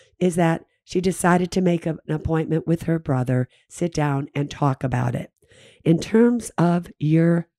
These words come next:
daughter and not paying for her college education, I don't have a problem with that at all. She wants to go to college, let her take out loans, let her figure it out on her own.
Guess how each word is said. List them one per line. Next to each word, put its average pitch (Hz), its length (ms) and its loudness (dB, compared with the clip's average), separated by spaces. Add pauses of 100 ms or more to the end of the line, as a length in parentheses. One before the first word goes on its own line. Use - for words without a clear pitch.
(360)
daughter 156 600 2 (420)
and 127 300 2
not 143 300 2
paying 185 440 4 (260)
for 139 140 2
her 127 160 0
college 127 500 -2
education, 127 600 0 (240)
I - 80 -16
don't 220 80 4
have 156 100 4
a 156 60 0
problem 151 320 0
with 170 120 -2
that 175 180 2
at 190 100 0
all. 220 300 -2 (1120)
She - 160 -4
wants 143 220 0
to 151 80 -10
go 170 100 2
to 175 80 -2
college, 196 480 -2
let 151 160 4
her 170 60 2
take 180 240 2
out 185 180 0
loans, 190 460 0
let 151 100 4
her 143 80 2
figure 165 380 0
it 175 80 0
out 175 200 -2
on 180 160 -4
her 180 220 -4
own. 185 300 2